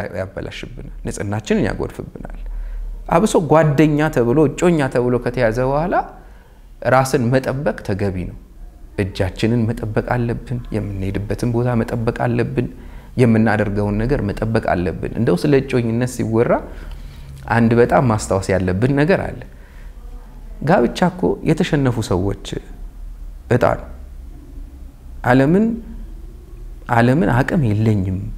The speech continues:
ዓለምን ከዚህ በዚህ መንገድ ካልሆነ በስተቀር ማሸነፍ አልችልም፣ እግዚአብሔርን፣ የእግዚአብሔርን መንግስት ሊያሳጣኝ ይችላል፣ እግዚአብሔርን፣ እግዚአብሔርን ያህል ጌታ፣ መንግስት እግዚአብሔርን ያህል ቦታ አጣበታለሁ፣ ስለዚህ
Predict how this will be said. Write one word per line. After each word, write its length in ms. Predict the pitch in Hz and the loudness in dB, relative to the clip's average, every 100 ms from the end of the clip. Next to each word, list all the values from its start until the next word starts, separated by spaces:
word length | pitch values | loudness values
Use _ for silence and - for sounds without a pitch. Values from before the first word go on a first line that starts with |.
| - - - - - - - - - - - - - | -12 -14 -14 -16 -18 -18 -18 -16 -16 -16 -16 -16 -2
ዓለምን 360 | 120 131 175 175 | 4 6 6 6
ከዚህ 360 | 143 127 147 | 4 4 2
በዚህ 320 | 123 135 127 147 | 4 4 4 4
መንገድ 300 | 139 143 160 | 4 2 2
ካልሆነ 360 | 131 123 123 | 0 0 2
በስተቀር 400 | 123 123 147 147 | 0 -2 -2 0
ማሸነፍ 480 | 113 123 - 147 156 107 | 0 0 0 0 0 -2
አልችልም፣ 540 | 101 98 - 95 95 110 - - - - - - - - - - - | -2 -2 -2 -2 -2 -6 -14 -20 -20 -20 -20 -18 -20 -20 -20 -14 -2
እግዚአብሔርን፣ 480 | 120 127 143 156 160 | 4 6 6 4 2
የእግዚአብሔርን 440 | 123 127 143 147 | 2 2 2 2
መንግስት 240 | 147 156 - | 0 -2 -2
ሊያሳጣኝ 520 | 143 139 160 180 143 | -2 0 -2 0 0
ይችላል፣ 460 | 107 - 104 92 95 - - - - - - - - - - | -2 0 -2 -2 -6 -10 -20 -20 -20 -20 -20 -20 -20 -20 -6
እግዚአብሔርን፣ 460 | - 123 143 151 165 | 2 6 6 6 4
እግዚአብሔርን 480 | - 123 139 143 147 | 2 2 4 4 2
ያህል 200 | 147 151 131 | 2 0 0
ጌታ፣ 260 | 117 131 160 - | 0 2 2 2
መንግስት 320 | 117 131 131 | 2 2 2
እግዚአብሔርን 420 | 147 123 131 127 | 2 2 2 2
ያህል 180 | 127 127 | 0 0
ቦታ 200 | 131 143 110 | 2 2 2
አጣበታለሁ፣ 800 | 101 107 104 95 98 95 90 98 107 - - - - - | 0 2 0 0 -2 -2 -2 -4 -6 -12 -14 -14 -14 -16
ስለዚህ 420 | - 220 247 208 | -4 0 2 2